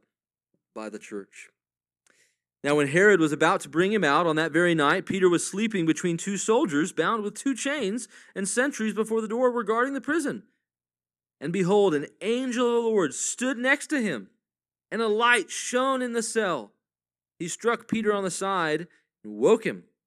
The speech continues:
saying, "Get up quickly." The chains fell off his hands. And the angel said to him, "Dress yourself, put on your sandals." And he did so. And he said to him, "Wrap your cloak around you and follow me."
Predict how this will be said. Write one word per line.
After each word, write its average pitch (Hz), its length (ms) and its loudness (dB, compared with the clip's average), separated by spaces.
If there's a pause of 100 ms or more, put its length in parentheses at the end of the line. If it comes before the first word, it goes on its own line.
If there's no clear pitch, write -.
(180)
saying, 127 280 -8
"Get 294 160 4
up 302 160 4
quickly." 311 480 2 (800)
The 165 80 -20
chains 185 720 -2
fell 190 420 -2
off 151 240 -8
his 147 200 -10
hands. 113 600 -16 (1000)
And 127 100 -8
the 139 80 0
angel 165 320 0
said 175 280 0
to 143 60 0
him, 120 140 -2
"Dress 185 380 2
yourself, 165 360 -4
put 220 140 -2
on 240 140 -2
your 226 80 -4
sandals." 214 600 -2 (320)
And 135 120 -6
he 147 40 -2
did 180 200 2
so. 117 200 -6
And 101 60 -18 (680)
he 139 80 -6
said 185 180 2
to 156 60 2
him, 127 180 -2
"Wrap 214 260 2
your 220 120 -4
cloak 220 340 0
around 220 560 -2
you 240 320 -4
and 165 180 -8
follow 220 340 -2
me." 208 340 -2